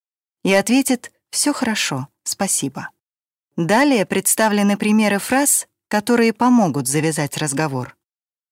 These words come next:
«Я тут хожу и думаю, как у тебя дела?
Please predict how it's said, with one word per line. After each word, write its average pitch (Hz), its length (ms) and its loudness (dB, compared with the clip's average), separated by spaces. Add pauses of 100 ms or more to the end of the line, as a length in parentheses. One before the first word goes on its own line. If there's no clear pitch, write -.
(320)
«Я 202 240 2
тут 208 180 -2
хожу 202 360 0
и 214 100 2
думаю, 156 500 0 (460)
как 233 240 -2
у 233 60 2
тебя 190 280 -2
дела? 165 400 -2